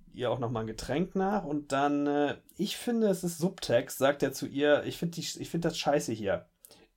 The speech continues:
Diese, dieses, ich bin zu alt für diesen ganzen Kram.“ Sie bietet ihm zuerst eine Zigarette an, dann sagt er, „Möchte ich nicht.“ Und dann sagt er, „Und von diesen Partys, da hab ich auch, äh, nix, halte ich auch nichts mehr.“ Und dann dreht sie, sie sich so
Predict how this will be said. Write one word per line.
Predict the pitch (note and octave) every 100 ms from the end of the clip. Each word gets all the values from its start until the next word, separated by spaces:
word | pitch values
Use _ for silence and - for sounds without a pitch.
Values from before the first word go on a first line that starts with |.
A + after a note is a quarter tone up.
| -
Diese, | A2 A2 F#2+ -
dieses, | C3 A#2 A2+ A2 - -
ich | -
bin | - F3
zu | - D3+
alt | C#3+
für | E3+
diesen | C3+ A2+ A2
ganzen | A2 A2 -
Kram.“ | - A2 F#2+ A2
Sie | C#3
bietet | G#3+ F#3+
ihm | F3
zuerst | E3+ D3 D#3
eine | D#3+
Zigarette | D3+ B2+ A#2+ - F3
an, | E3 B3+ D4 -
dann | A#2
sagt | A2+ -
er, | A#2+
„Möchte | A#2 D#3 F3
ich | E3+
nicht.“ | F#3 B3 - - - - - - _ _ _
Und | A#2+ B2 C3 B2
dann | B2
sagt | C#3+ E3+
er, | C#3+
„Und | C#3+
von | D#3
diesen | C#3 D3 C#3+
Partys, | E3 G3 G#3+ F3 -
da | C#3
hab | D#3+
ich | D#3+ -
auch, | C#3 C#3+ -
äh, | - A2+
nix, | A2+ A2+ - B2+
halte | C#3+
ich | C#3
auch | A#2 C#3
nichts | A2 -
mehr.“ | G#2+
Und | G#2+ A#2
dann | C#3+ B3 A3+
dreht | D#3+ F#3 F3+
sie, |
sie | D#3 D#3
sich | D3 D#3+ -
so | D3 C#3 C3